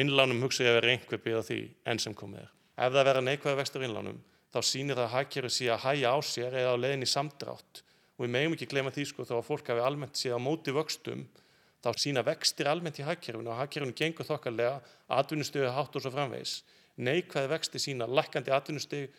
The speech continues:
samdrátt, minni ráðstöfunartekjur heimilunum og svo framvegis. Þannig að almennt séð ætti það að koma heimilum og fyrirtækjum vel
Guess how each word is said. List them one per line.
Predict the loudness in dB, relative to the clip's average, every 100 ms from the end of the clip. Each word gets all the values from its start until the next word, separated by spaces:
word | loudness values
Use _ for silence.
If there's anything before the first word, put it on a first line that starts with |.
| _
samdrátt, | -2 2 2 0 -4 -2 -2 -6 -20 _ _ _ 0
minni | 2 6
ráðstöfunartekjur | 6 4 2 -6 -4 -2 -2
heimilunum | -2 -2 -2
og |
svo | -2 -2
framvegis. | -2 -4 -6 -10 -16 -20 _
Þannig | -6 -4
að | -4 2 2
almennt | 2 0 2 2
séð | 4 2 0
ætti | -2 -6
það | -6
að | -4
koma | -4 -4 -6 -10 _ _
heimilum | 0 2 0 -2
og |
fyrirtækjum | 0 0 0 -2 2
vel | 4